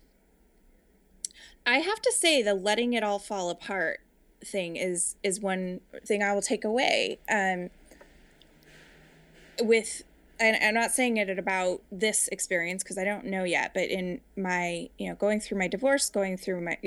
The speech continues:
sobriety, and going through, um, being a mother, I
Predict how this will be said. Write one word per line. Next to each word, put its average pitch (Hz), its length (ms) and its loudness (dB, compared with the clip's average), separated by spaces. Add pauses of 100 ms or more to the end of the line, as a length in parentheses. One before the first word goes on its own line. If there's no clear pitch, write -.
(140)
sobriety, 196 800 2
and 185 140 -6
going 180 280 -2
through, 180 500 2 (720)
um, 190 500 -4 (440)
being 254 180 6
a 277 60 6
mother, 320 400 2
I 233 260 0